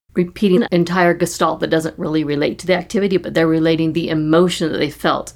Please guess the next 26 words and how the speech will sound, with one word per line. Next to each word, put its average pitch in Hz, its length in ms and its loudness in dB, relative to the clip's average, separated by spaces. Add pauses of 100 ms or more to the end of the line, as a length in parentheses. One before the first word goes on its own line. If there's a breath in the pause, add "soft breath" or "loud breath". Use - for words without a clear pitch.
to 180 100 -12
talk 151 240 -6
about 131 240 -8
the 143 120 -2
activity. 139 520 -4 (160)
Now, 196 60 2
you 196 240 2
might 233 280 2
also 220 320 0
hear 175 560 2
some 156 600 0 (100)
grammatical 165 400 -2
structures 180 380 -4
like - 240 -4
it's, - 400 -4 (160)
it's - 180 -4
this, - 320 -8
it's - 220 -8
that, - 240 -4
followed 160 220 0
by 160 80 2
whatever 165 340 0
noun 156 240 0
you 156 100 0
want 143 140 -8
to 139 80 -10